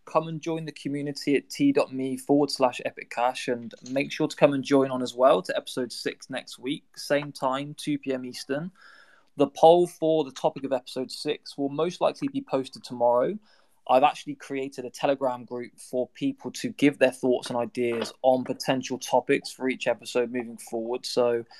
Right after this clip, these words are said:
if you would like to join this group and to give us your thoughts and ideas on topics, just drop me a message and I'll add you into this group.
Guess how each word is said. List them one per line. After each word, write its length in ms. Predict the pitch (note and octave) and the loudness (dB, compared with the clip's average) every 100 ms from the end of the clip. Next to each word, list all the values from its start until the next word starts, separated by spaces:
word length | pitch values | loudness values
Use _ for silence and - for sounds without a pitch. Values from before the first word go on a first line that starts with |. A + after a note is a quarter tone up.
| - _ | -20 _
if 220 | C3+ C3+ | -4 -2
you 100 | D3 | 0
would 180 | D3 E3+ | 4 6
like 280 | C#3+ D3+ - | 8 8 6
to 80 | F3+ | -6
join 280 | D#3 F3 F3 | -4 -4 -4
this 160 | E3 | -12
group 340 | - E3+ A3 - - | -6 -4 -4 -10 -10
and 280 | C3+ C#3 C3 - | -6 -6 -6 -8
to 100 | C3 | -2
give 160 | E3 | -2
us 160 | D#3+ - | -2 0
your 140 | D3 | -2
thoughts 440 | C#3 D3+ D#3+ - D#3 | 0 0 0 0 -2
and 140 | C3 | 2
ideas 480 | C3 - C3+ C3+ B2 | 0 2 2 2 0
on 140 | B2 | -6
topics, 640 | - C3+ - - - - - _ _ | -4 -4 -2 -6 -8 -14 -14 _ _
just 180 | C3+ C3+ | -6 0
drop 200 | E3 - | 2 2
me 120 | C#3+ | 2
a 40 | C#3+ | 2
message 420 | C#3 C3+ - D#3 | 2 0 -4 0
and 80 | C3 | 2
I'll 140 | B2+ | 4
add 180 | B2+ B2 | 2 0
you 80 | B2+ | -8
into 180 | A#2+ A#2 | -8 -12
this 160 | A2+ | -12
group. 260 | - D3 | -6 -6